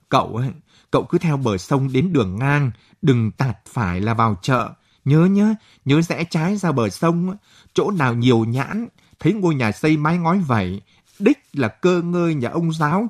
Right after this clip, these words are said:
Chi đấy. Gã xách hai hộp sữa ông Thọ mới bước vào khoảng sân gạch, chăng kín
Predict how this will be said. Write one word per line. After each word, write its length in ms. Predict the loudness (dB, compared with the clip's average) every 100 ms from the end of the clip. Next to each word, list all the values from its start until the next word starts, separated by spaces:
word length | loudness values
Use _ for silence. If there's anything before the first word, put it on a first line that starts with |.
| -6
Chi 400 | -4 0 0 0
đấy. 440 | 2 2 2 -2 -12 _ _ _ _ _ _ _ _ _ _ _ _ _ _ -4
Gã 160 | -4
xách 220 | -2 -4 -2
hai 120 | -2
hộp 220 | 0 -2
sữa 140 | -4 -6
ông 200 | -4 -4
Thọ 300 | -2 -4 -2
mới 140 | -2
bước 260 | 0 0 0
vào 220 | -2 -2
khoảng 400 | -4 -2 -2 -2
sân 260 | -6 -6 -4
gạch, 220 | -6 -8 _ _ _ _ _
chăng 280 | -4 0 0
kín 280 | -2 0 0